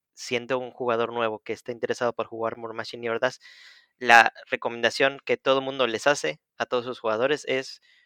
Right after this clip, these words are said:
comprar los, este, módulos de segunda mano, porque siempre hay alguien que está vendiendo una facción en la que están interesados. Entonces, creo que Pepe está dependiendo demasiado del, de, del mercado de, de segunda mano para que el juego se, este,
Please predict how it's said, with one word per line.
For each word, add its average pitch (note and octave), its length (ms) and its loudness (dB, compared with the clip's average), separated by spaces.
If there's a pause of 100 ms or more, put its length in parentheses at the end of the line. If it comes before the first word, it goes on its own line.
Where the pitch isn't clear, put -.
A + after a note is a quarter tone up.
(140)
comprar A#2 420 2
los, A2 260 -4
este, G#2+ 460 -8
módulos A2 320 -6
de A2 80 -14
segunda - 320 -8
mano, A3 480 4
porque G#2+ 320 -10
siempre B2 320 -2
hay A#2+ 100 2
alguien A#2 220 -2
que - 80 -20
está A#2 140 -2
vendiendo A2+ 360 -8
una A#2 140 -8
facción D3 400 -2
en B2+ 100 -2
la G#2 80 -2
que - 80 -8
están G#2+ 220 -4
interesados. - 500 -12 (520)
Entonces, B2+ 460 -4
creo C#3+ 280 4
que C#3+ 100 -4
Pepe C3 220 -6
está C3 180 0
dependiendo A#2+ 580 -4
demasiado A#2+ 600 -2
del, A2 360 -6
de, G#2+ 540 -6
del A2 240 -6
mercado A2+ 540 -2
de, A2 340 -6
de A2+ 80 -14
segunda A#2 300 -12
mano A#2 260 -4
para A#2 240 -2
que A2+ 220 -10
el G#2+ 160 -12
juego A#2 280 -6
se, A2+ 360 -6
este, - 720 -12